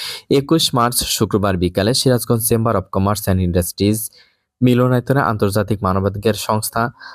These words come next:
আশোকের সিরাজগঞ্জ জেলা সভাপতি আব্দুল মালিক মন্টুর সভাপতিত্ব ও সিরাজগঞ্জ চেম্বার of কমার্স and ইন্ডাস্ট্রিজ এর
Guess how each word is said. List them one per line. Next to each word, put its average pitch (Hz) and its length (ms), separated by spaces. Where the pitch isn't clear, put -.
আশোকের 120 460
সিরাজগঞ্জ 113 720
জেলা 95 240
সভাপতি 90 540
আব্দুল 98 280
মালিক 95 260
মন্টুর 87 320
সভাপতিত্ব 104 580
ও 107 100
সিরাজগঞ্জ 139 480
চেম্বার 135 280
of 135 100
কমার্স 117 360
and 107 160
ইন্ডাস্ট্রিজ 110 580
এর 117 160